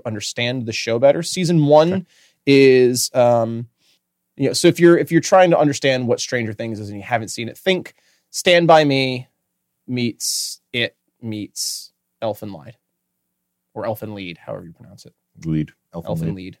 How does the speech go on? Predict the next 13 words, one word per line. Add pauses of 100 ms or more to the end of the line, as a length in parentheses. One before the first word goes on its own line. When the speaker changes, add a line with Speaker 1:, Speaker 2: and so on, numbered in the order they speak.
Speaker 2:
Yeah. (640)
Uh,
that's
a
good
way
to
put
it,
actually. (340)
Speaker 1:
Season
Speaker 2:
Yeah.
Speaker 1:
two,